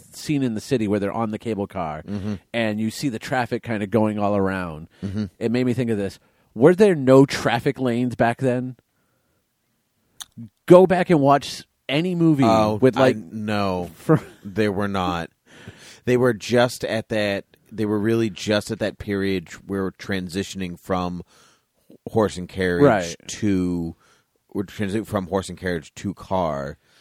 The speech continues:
Speaker 1: Like
Speaker 2: and, and rail and all that, but they hadn't really established lanes of traffic
Speaker 1: Yeah.
Speaker 2: and laws of
Speaker 1: Like,
Speaker 2: traffic
Speaker 1: you would
Speaker 2: yet.
Speaker 1: see a car come up alongside the,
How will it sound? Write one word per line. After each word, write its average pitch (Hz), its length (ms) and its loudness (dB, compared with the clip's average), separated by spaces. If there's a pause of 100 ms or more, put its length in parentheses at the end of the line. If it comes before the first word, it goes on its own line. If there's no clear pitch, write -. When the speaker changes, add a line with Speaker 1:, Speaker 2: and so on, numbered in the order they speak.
(100)
Speaker 1:
Like 110 300 -8 (140)
Speaker 2:
and, 87 380 -6
and 87 280 -4
rail 104 240 2
and 92 100 -4
all 82 140 -2
that, 85 300 -6
but 95 140 -6
they 87 160 -4
hadn't 95 540 -6
really 90 280 -4
established 85 500 -6
lanes 82 300 -8
of 80 80 -10
traffic 80 440 -6
Speaker 1:
Yeah. 139 200 2
Speaker 2:
and 80 80 -8
laws 80 260 -4
of 151 60 -4
Speaker 1:
Like, 147 120 4
Speaker 2:
traffic 156 100 -2
Speaker 1:
you 185 60 0
would 180 140 -2
Speaker 2:
yet. - 80 -4
Speaker 1:
see 196 140 -2
a 156 80 -2
car 131 520 -2
come 151 200 0
up 160 140 0
alongside 143 720 2
the, 117 140 -2